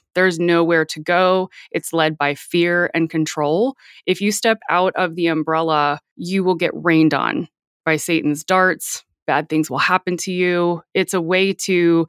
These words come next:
get you to a point where you self-police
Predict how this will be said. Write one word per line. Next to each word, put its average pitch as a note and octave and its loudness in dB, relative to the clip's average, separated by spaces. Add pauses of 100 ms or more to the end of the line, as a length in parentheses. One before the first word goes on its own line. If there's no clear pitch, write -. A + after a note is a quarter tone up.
(500)
get A#3+ 2
you A3+ 2
to G#3+ 2
a F#3+ 4
point F#3 -2
where E3+ 0
you E3 0
self-police - -6